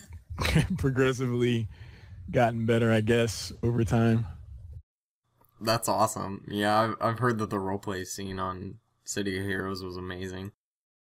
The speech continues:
Speaker 1: It was really active. Um, I still find myself feeling pretty nostalgic about it, you know, where a lot of people were wanting to be active and, and contributors, and it was a lot of fun.
Speaker 2: Nice.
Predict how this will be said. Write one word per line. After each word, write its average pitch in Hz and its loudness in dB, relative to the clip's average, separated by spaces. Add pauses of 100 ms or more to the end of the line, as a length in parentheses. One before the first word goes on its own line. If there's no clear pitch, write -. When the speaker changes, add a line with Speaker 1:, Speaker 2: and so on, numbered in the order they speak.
(300)
Speaker 1:
It - 6
was 262 4
really 269 2
active. 123 0
Um, 123 2 (300)
I 117 2
still 151 4
find 135 0
myself 127 0
feeling 120 2
pretty 120 4
nostalgic 110 2
about 113 4
it, 120 0
you 123 0
know, 117 4
where 113 4
a 113 4
lot 117 4
of 120 0
people 117 2
were 110 6
wanting 107 6
to 110 4
be 110 6 (640)
active 123 0
and, 117 2
and 120 -2
contributors, 113 4
and 104 2 (680)
it 151 4
was 190 6
a 240 6
lot 247 6
of 202 -2
fun. 123 -4 (1000)
Speaker 2:
Nice. 101 -2